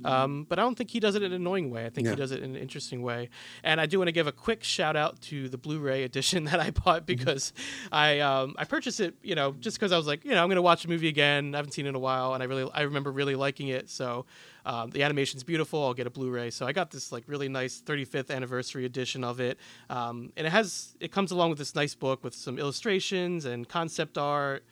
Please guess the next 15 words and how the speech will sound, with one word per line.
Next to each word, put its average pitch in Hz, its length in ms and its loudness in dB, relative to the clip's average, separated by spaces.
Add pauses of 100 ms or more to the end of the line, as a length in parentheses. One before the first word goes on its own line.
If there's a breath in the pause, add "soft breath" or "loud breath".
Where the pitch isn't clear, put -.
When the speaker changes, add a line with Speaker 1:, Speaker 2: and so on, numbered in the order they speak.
(280 soft breath)
Speaker 1:
and 127 180 -6
a 127 40 -2
little 131 200 -2
write-up 135 360 0
about 131 320 -2
it. 135 180 -2
Really 147 160 -2
short, 135 400 -4
but 139 120 -4
just - 180 -12
kinda 139 160 -2
cool. 131 440 -6 (340 soft breath)
Um, 131 260 -4
if 151 180 -8
you're 139 200 -4